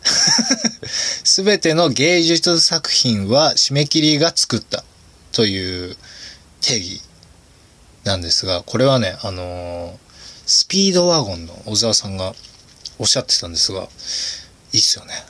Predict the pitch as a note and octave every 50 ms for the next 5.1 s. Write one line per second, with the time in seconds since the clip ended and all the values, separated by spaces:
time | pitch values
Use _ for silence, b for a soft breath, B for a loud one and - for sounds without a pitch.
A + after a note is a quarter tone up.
0 | - - A2 A#2 B2 - - - - - - - C3 A#2 - - - C#3+ - -
1 | - - - - - - - - - G#2 G2 F#2 F2+ F2+ F2+ F2+ F2+ F2+ F2+ F#2+
2 | - - - - A#2+ A#2 G#2+ - - A2+ A2+ A2 A2 A2 G#2+ G#2+ G#2+ G#2+ G#2+ G#2
3 | G2+ G2+ G2+ G2 - - - B B B B B B B B B B - - -
4 | - - - B2+ C3 D#3 D#3+ D#3+ D#3 D3+ C#3+ C3 C#3 C3+ C3 B2 A2+ G#2 G2 G2
5 | F#2